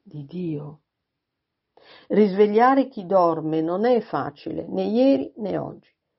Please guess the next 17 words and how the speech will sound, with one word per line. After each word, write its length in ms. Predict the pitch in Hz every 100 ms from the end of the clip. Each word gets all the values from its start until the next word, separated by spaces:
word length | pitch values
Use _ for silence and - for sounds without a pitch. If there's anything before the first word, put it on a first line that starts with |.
| _ _ _ -
e 120 | 202
soprattutto 1040 | - 240 240 233 - 269 269 - 180 165
quando 380 | - 180 190 180
l'attenzione 920 | 170 165 170 170 165 214 240 226 165
è 20 |
rivolta 800 | 160 156 175 208 196 - 170 175 _ _ _ _
ai 180 | 165 160
tanti 460 | 185 214 233 226 180
rumori 800 | 165 165 175 208 196 170 156 -
esterni 800 | 165 156 - - 202 180 165 160
a 60 | 160
noi 520 | 165 165 160 160 196 214 _ _ _ _ _
e 120 | 175
alle 280 | 165 165 165
tante 520 | 208 214 220 220 175
voci 500 | 175 180 190 - 170
discordanti 1120 | 160 160 - 175 160 170 180 180 - 156